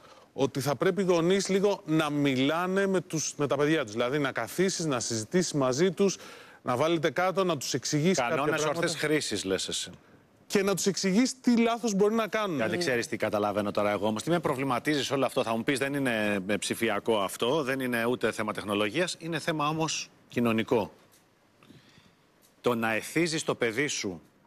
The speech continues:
Speaker 2: ότι μπορεί κάποιος να παρακολουθεί ανά πάσα στιγμή τη δραστηριότητά του και αυτό είναι κανονικό, εμένα δεν μ' αρέσει.
Speaker 1: Σωστό. Σωστό. Γι' αυτό
Speaker 2: Και να το εκπαιδεύεις και σε αυτό. Είναι κανονικό, στο λέω κιόλας, σε παρακολουθώ.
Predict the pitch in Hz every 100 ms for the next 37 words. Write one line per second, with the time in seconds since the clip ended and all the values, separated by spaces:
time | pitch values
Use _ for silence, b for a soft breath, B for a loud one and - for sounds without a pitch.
0 | _ 107 107 101 113 135 - 147 - 120
1 | 120 110 110 104 104 101 151 143 120 110
2 | 139 131 123 - 104 131 131 95 - _
3 | B B B B - 120 120 113 120 117
4 | 131 135 127 143 139 123 113 104 - 135
5 | 131 143 110 107 98 95 - 135 180 175
6 | _ _ 131 147 165 147 131 101 90 -
7 | - - - - 143 139 104 - _ _
8 | _ _ _ _ _ _ _ - 147 -
9 | 127 - 135 143 - 202 196 - _ _
10 | _ _ _ 156 147 156 160 160 247 214
11 | - 135 113 - 143 233 247 240 254 285
12 | - 247 294 233 180 139 151 170 185 196
13 | 180 233